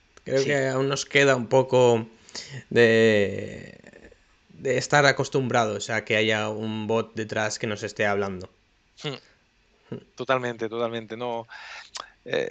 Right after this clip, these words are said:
Speaker 2: pero bueno, esto es algo que en Estados Unidos está funcionando mucho más.
Speaker 1: Sí.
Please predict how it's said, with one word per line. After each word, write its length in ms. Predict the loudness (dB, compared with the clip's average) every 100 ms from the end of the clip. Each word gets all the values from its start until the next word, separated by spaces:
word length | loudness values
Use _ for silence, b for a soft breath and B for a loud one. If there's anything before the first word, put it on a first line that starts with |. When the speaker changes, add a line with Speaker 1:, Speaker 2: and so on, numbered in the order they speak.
| -8 -2
Speaker 2:
pero 160 | 4
bueno, 220 | 6 6
esto 340 | 4 2 0 -2
es 100 | 4
algo 220 | 4 4
que 100 | 0
en 80 | -4
Estados 300 | 0 0 0
Unidos 260 | -8 -8
está 160 | -8 -12
funcionando 320 | -12 -10 -10
mucho 200 | -10 -8
más. 240 | -4 -2
Speaker 1:
Sí. 100 | -4